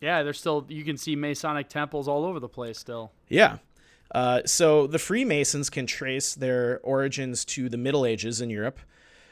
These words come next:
Speaker 2: uh, a time when most craftsmen were organized into local guilds.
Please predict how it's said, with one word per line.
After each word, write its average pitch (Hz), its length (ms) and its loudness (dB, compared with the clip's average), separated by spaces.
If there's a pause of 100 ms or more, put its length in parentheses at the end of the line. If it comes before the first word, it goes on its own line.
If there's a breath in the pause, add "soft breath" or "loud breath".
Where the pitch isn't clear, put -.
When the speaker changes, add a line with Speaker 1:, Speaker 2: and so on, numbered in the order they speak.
(140 soft breath)
Speaker 2:
uh, 127 340 4
a 123 120 2
time 160 400 2
when 131 180 0
most 127 260 0
craftsmen 135 640 0
were 113 140 -2
organized 123 640 -2
into 117 260 -6
local 107 300 -4
guilds. 104 560 -2